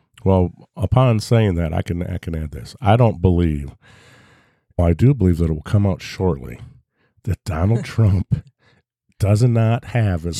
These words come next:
Speaker 2: Shh,
Speaker 1: much
Speaker 2: that's
Speaker 1: money.
Speaker 2: next, that's another
Speaker 1: Shh.
Speaker 2: show. Shh,
Speaker 1: I
Speaker 2: shh,
Speaker 1: just
Speaker 2: it's
Speaker 1: don't
Speaker 2: another
Speaker 1: believe he
Speaker 2: show.
Speaker 1: does.
Speaker 2: That's,
Speaker 1: I,
Speaker 2: that's,
Speaker 1: I don't, it can
Speaker 2: they
Speaker 1: be
Speaker 2: don't
Speaker 1: ano-,
Speaker 2: know yet.
Speaker 1: it
Speaker 2: They
Speaker 1: can
Speaker 2: don't
Speaker 1: be
Speaker 2: know
Speaker 1: another
Speaker 2: yet.
Speaker 1: show.
Speaker 2: They don't
Speaker 1: I'm
Speaker 2: know
Speaker 1: just
Speaker 2: yet.
Speaker 1: saying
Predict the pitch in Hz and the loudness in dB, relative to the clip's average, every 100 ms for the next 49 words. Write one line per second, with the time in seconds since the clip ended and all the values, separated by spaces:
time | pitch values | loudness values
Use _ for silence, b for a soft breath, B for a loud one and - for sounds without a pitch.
0 | 95 104 - - - 123 107 104 - - | -4 -4 -4 0 4 4 4 0 -2 -6
1 | 220 277 240 208 175 220 196 131 - - | -6 -2 0 0 -2 -4 -4 -6 -10 -14
2 | - - - 85 120 - 127 113 120 135 | -18 -12 -10 -4 -4 0 0 0 2 0
3 | 117 131 139 180 82 - 95 - _ - | 0 -4 -4 -4 -8 -10 -12 -14 _ -20
4 | - - - 165 214 143 151 175 233 269 | -20 -4 0 0 -2 -6 0 4 4 4
5 | 233 262 247 214 156 147 160 - 240 247 | 2 2 2 0 -2 -2 0 0 0 0
6 | 208 143 - 117 90 - B - 104 247 | 0 0 -2 -4 -4 -8 B -10 -6 -6
7 | 254 220 156 151 147 139 | -2 -2 0 0 2 0